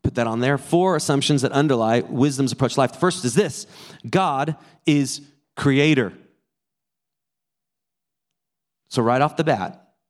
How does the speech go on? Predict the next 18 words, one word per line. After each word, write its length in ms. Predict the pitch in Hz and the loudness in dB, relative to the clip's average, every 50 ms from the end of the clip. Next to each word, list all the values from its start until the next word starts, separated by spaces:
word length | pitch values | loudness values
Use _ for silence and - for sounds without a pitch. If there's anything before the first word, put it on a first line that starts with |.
| _ _ - - _ _ _ - | _ _ -20 -20 _ _ _ 0
if 220 | 127 127 120 - | 0 0 0 0
you 200 | 123 135 160 170 | 2 2 2 4
want 240 | 175 175 175 160 - | 2 2 0 0 -2
to 40 | 151 | -4
have 300 | 117 120 139 131 110 107 | 0 0 0 0 0 0
wisdom, 580 | 113 131 139 123 - - - - 50 - - _ _ _ _ _ _ _ _ _ _ _ _ _ _ _ - _ _ _ | 0 0 0 0 -2 -8 -12 -14 -16 -16 -20 _ _ _ _ _ _ _ _ _ _ _ _ _ _ _ -20 _ _ _
but 220 | - 110 107 - - | -6 -6 -4 0 2
you 100 | 127 135 | 2 2
don't 180 | 147 139 139 | 2 2 0
believe 360 | 135 131 127 123 117 104 95 98 | 0 2 2 2 0 0 0 0
God 440 | 117 113 110 95 87 82 78 - - _ _ _ _ _ | 0 0 0 0 -2 -6 -10 -12 -20 _ _ _ _ _
is 240 | - 110 95 87 92 | -4 -4 -2 -2 -2
real 400 | 95 101 110 117 107 - - - - _ _ _ _ _ _ _ _ _ _ _ _ | 0 0 2 0 0 -2 -6 -10 -20 _ _ _ _ _ _ _ _ _ _ _ _
or 180 | - 127 110 101 | -2 0 0 2
working 420 | 92 101 110 120 - - 143 135 | 2 2 0 0 2 0 0 2
in 100 | 135 135 | 2 2
the 80 | 139 135 | 2 2
world 380 | 135 143 123 69 57 - - | 2 2 0 -2 -4 -8 -14